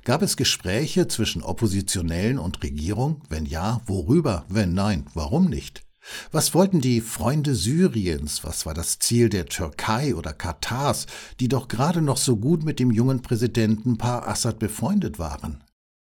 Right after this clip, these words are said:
Haben die syrische Armee und deren Verbündeter Russland Krankenhäuser bombardiert? Woher kam die Meldung? Was war tatsächlich geschehen? Wer setzte Giftgas ein? Wer war für Massaker an Zivilisten verantwortlich?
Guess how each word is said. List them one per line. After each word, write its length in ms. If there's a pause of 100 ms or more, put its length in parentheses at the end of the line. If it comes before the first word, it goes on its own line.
(160)
Haben 240
die 240
syrische 540
Armee 400
und 180
deren 240
Verbündeter 600
Russland 580
Krankenhäuser 680
bombardiert? 720 (380)
Woher 320
kam 260
die 120
Meldung? 680
Was 260
war 140
tatsächlich 480
geschehen? 600 (360)
Wer 260
setzte 420
Giftgas 720
ein? 360
Wer 200
war 160
für 220
Massaker 560
an 120
Zivilisten 600
verantwortlich? 880